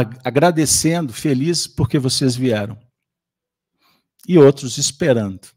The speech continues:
para que possamos reencontrar outras vezes para falar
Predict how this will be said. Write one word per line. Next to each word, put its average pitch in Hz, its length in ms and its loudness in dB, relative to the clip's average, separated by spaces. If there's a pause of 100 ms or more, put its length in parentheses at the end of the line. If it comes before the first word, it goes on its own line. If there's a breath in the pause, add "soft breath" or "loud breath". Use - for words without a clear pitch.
(440)
para 127 140 -2
que - 140 -6
possamos 120 560 -2
reencontrar 113 720 -4
outras 131 480 -4
vezes 110 680 -4 (680 loud breath)
para 123 160 -6
falar 101 720 -6